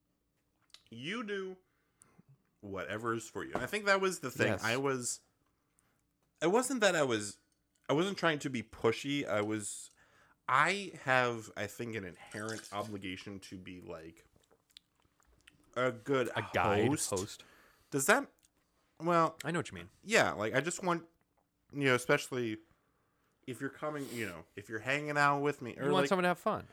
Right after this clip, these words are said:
Speaker 1: yeah, just, like, I just want you to have a good time,
Speaker 2: Yes.
Speaker 1: and, like, if you're having a good time, then I'm having a good time.
Speaker 2: Correct. I think that there's the anxiety, like, when, when,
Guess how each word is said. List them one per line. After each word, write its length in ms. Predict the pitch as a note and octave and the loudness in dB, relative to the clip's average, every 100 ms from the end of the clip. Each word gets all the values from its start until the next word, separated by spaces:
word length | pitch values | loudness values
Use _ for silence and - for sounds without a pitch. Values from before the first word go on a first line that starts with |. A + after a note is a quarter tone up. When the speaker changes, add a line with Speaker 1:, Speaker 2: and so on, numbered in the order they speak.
| - _ | -20 _
Speaker 1:
yeah, 180 | E4+ A3+ B2+ | 0 0 -2
just, 100 | C3+ | -2
like, 80 | C#3 | -2
I 20 | |
just 80 | C3+ | 0
want 120 | D3+ D3+ | -2 2
you 80 | F#3+ | 2
to 40 | |
have 20 | |
a 20 | F#3+ | 4
good 120 | A3 | 0
time, 380 | A3 F3 E3 E3 | 2 2 2 0
Speaker 2:
Yes. 140 | F#3 D#3 | -2 -4
Speaker 1:
and, 80 | D3+ | -4
like, 160 | D#3+ - _ _ _ | -6 -8 _ _ _
if 160 | C3 D3 | -6 2
you're 140 | F#3+ | 6
having 160 | G3+ F#3+ | 6 4
a 40 | |
good 100 | F3 | 0
time, 200 | E3+ D#3 | 0 0
then 120 | D3 C3+ | -2 0
I'm 180 | A#2 | -2
having 240 | G2 D#2+ A1+ | -2 -8 -10
a 40 | |
good 180 | A1 - | -12 -10
time. 140 | - | -4
Speaker 2:
Correct. 420 | - F#3 - - - _ _ _ _ _ | 2 2 0 -12 -20 _ _ _ _ _
I 100 | D#3 | 0
think 180 | D#3 E3 | 2 2
that 200 | D#3 C#3+ | 2 4
there's 200 | D3+ C#3 | 2 2
the 180 | C#3 B2+ | 0 -2
anxiety, 420 | A#2+ A2+ B2 A#2 | 0 4 6 6
like, 160 | A2 G#2 | 4 2
when, 120 | G#2+ G#2 | -2 -4
when, 200 | G2+ | -8